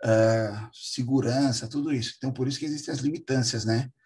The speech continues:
Não, não é só a gente desenhar a peça e, vamos dizer assim, colocar ela para o mercado.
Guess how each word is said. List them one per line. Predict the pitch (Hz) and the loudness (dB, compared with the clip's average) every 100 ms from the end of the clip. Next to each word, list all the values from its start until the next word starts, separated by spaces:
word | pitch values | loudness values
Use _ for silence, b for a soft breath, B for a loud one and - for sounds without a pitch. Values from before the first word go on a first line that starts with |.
| b b b | b b b
Não, | 123 113 113 | 0 4 6
não | 127 160 | 6 4
é | |
só | 160 147 | 2 0
a | 131 | 2
gente | 135 120 | 0 0
desenhar | 117 117 117 117 110 117 123 | -4 -2 -2 -2 0 -2 -4
a | |
peça | - 110 120 135 - - 135 | -4 -2 0 -2 -2 0 2
e, | 123 123 147 175 - _ _ _ _ _ _ - | 2 4 2 0 -10 _ _ _ _ _ _ -2
vamos | 120 120 | 2 4
dizer | 113 113 113 | 4 2 2
assim, | 110 - 113 95 - | 2 0 -2 -4 -4
colocar | 123 123 - | -2 -2 -2
ela | 117 113 | -4 -4
para | 117 | -2
o | |
mercado. | 117 117 120 110 110 | -2 -4 -4 -4 -4